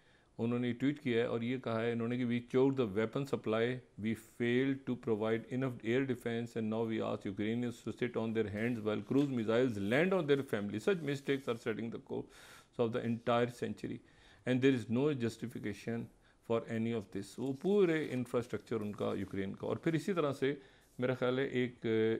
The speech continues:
अ, ईयू की तरफ से भी, अ, एक आया है, एक और ट्वीट उनकी तरफ से भी है,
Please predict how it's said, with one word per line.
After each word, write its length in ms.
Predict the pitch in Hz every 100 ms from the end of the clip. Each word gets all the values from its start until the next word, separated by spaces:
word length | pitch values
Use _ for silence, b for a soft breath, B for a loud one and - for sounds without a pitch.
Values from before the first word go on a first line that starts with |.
| 147
अ, 40 |
ईयू 160 | 151 180
की 120 | 170
तरफ 220 | 131 117
से 140 | - 113
भी, 180 | 113
अ, 480 | 131 - _ _ - 101 98 98 -
एक 200 | 107 107
आया 220 | 104 107
है, 300 | 101 104 101 101
एक 140 | 101
और 180 | 117 120
ट्वीट 220 | 113 110
उनकी 220 | 110 110
तरफ 180 | 113 113
से 120 | -
भी 120 | 123 107
है, 280 | 107 123